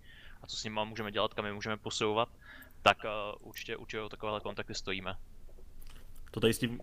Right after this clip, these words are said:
Speaker 2: vyhledáváním těch hráčů, třeba když si někdo třeba v soloku je prostě na špici a ne-, neví se, že to Čech, že jo? Si vždycky vzpomenu na, na Nardehu se, když ho tehdy vyhlédla Esuba, kam to dotáhl.
Speaker 1: Ano, tam přesně o tyhle ty hráče, přesně tenhle ten typ, čtrnáct, třináct let,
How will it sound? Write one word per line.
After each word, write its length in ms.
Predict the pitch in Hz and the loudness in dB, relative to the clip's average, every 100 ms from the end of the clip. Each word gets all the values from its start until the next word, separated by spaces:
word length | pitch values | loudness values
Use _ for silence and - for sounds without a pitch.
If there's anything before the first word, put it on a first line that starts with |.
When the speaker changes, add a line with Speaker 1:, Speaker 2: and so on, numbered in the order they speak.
| - | 0
Speaker 2:
vyhledáváním 500 | 113 110 107 107 110 | 4 6 6 6 4
těch 120 | 113 | 6
hráčů, 320 | 110 104 113 | 6 4 2
třeba 220 | 104 110 | 2 2
když 160 | 107 107 | 2 0
si 120 | - | -2
někdo 160 | 104 - | -2 4
třeba 140 | 110 | 4
v 60 | 104 | 4
soloku 340 | 104 104 101 | 4 4 4
je 100 | 104 | 2
prostě 220 | 107 - | 2 0
na 100 | 104 | 0
špici 400 | 101 - 95 110 | 2 2 2 2
a 80 | 101 | 4
ne-, 120 | 104 104 | 2 0
neví 220 | 107 107 | 2 2
se, 140 | 117 | 2
že 80 | 98 | 2
to 120 | 95 | 2
Čech, 260 | 104 104 98 | 4 4 4
že 100 | 92 | 2
jo? 180 | 98 110 - - | 0 0 -6 -2
Si 100 | 110 | 2
vždycky 160 | 101 | 4
vzpomenu 320 | 117 113 110 | 6 6 6
na, 80 | 107 | 4
na 200 | 110 113 | 2 2
Nardehu 400 | 110 104 107 101 | 6 6 4 2
se, 120 | 104 | 4
když 160 | 104 98 | 2 2
ho 60 | 104 | 2
tehdy 220 | 101 101 | 2 2
vyhlédla 340 | 98 104 104 | 4 6 6
Esuba, 360 | 107 - 104 101 | 4 2 2 4
kam 160 | 101 | 4
to 80 | 101 | 4
dotáhl. 500 | 107 104 92 92 107 - - | 4 4 2 2 -2 -4 6
Speaker 1:
Ano, 220 | 147 147 | 6 6
tam 140 | 143 156 - | 2 -4 -6
přesně 280 | - 170 185 | -6 -2 0
o 40 | 156 | 2
tyhle 220 | 170 170 | 2 2
ty 100 | 175 | 2
hráče, 340 | 151 147 - | 4 4 2
přesně 300 | 127 165 175 | -4 -4 -4
tenhle 220 | 170 160 | -2 -2
ten 140 | 151 147 | 0 0
typ, 260 | - 135 | 0 0
čtrnáct, 360 | - - 135 139 | 0 2 4 2
třináct 360 | - 143 135 123 | 0 2 2 4
let, 160 | 127 | 2